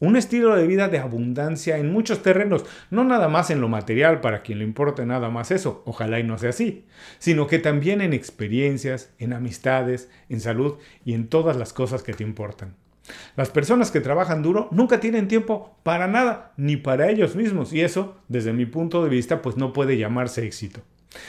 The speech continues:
Si trabajas de manera inteligente, tienes más tiempo para las cosas que te importan a ti, que te hacen sentir bien. Como dice Simon Sinek, trabajar duro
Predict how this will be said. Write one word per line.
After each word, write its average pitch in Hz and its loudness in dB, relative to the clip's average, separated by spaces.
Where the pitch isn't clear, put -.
Si 160 0
trabajas 185 4
de 170 0
manera 185 0
inteligente, 185 0
tienes 175 0
más 175 -2
tiempo 180 -2
para 131 2
las 123 -2
cosas 170 -2
que 127 -2
te 120 -4
importan 165 0
a - -10
ti, 202 -2
que 117 -4
te 139 0
hacen 143 -2
sentir 120 -4
bien. 98 -8
Como 131 0
dice 202 2
Simon 180 0
Sinek, 170 -2
trabajar 143 2
duro 165 4